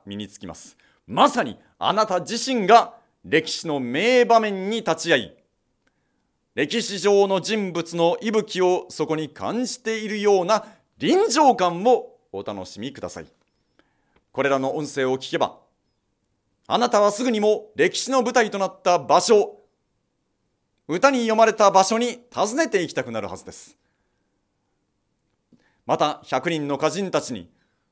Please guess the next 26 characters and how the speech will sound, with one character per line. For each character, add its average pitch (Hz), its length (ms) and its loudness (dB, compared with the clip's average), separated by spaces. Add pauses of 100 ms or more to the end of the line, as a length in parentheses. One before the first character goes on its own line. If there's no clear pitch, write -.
(260)
古 269 240 -2
く - 120 -14
か 185 140 -2
ら 180 80 0
の 170 140 -2
友 185 240 -2
人 226 260 -4
の 220 80 -2
よ 202 200 0
う - 20 -4
な 185 340 0 (680)
親 - 260 -2
し 101 120 -6
み、 90 200 -8 (160)
懐 107 300 -2
か 202 100 -4
し 196 60 -4
さ 156 220 0
を - 260 -2
覚 101 220 0
え 95 60 -2
る 85 80 -6
は 87 120 -10
ず - 120 -16
で 85 60 -16
す。 - 260 -18